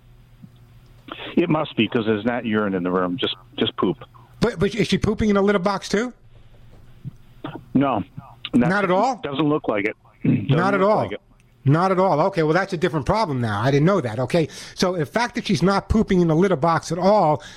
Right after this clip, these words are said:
Speaker 2: number one, that may be something entirely different. So what I would do,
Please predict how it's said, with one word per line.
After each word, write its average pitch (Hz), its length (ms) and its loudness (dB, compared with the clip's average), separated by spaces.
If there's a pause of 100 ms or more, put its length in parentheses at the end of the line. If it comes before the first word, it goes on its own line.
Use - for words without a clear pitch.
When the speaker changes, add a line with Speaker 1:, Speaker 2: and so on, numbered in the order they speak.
(140)
Speaker 2:
number 180 340 2
one, 175 480 2
that 190 360 0
may 170 340 4
be 151 160 2
something 170 400 0
entirely 151 420 4
different. 131 320 -2
So 151 100 0
what 170 140 4
I 233 100 0
would 202 180 -2
do, 156 260 2